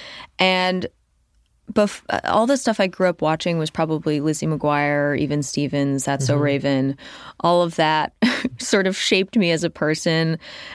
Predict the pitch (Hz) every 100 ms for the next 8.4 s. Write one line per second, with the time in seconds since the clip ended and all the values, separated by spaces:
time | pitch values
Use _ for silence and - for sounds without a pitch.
0 | - - 175 165 160 160 160 156 185 175
1 | 175 180 180 196 - 175 165 - 170 165
2 | 165 160 170 165 156 - 165 - 151 -
3 | 185 202 - 175 - 151 190 165 165 165
4 | - - 180 185 - 175 165 180 - 170
5 | 180 170 - _ _ _ _ - 170 170
6 | 180 196 180 156 147 - 156 160 160 -
7 | 170 - 214 240 214 - 196 226 180 -
8 | 175 - 202 -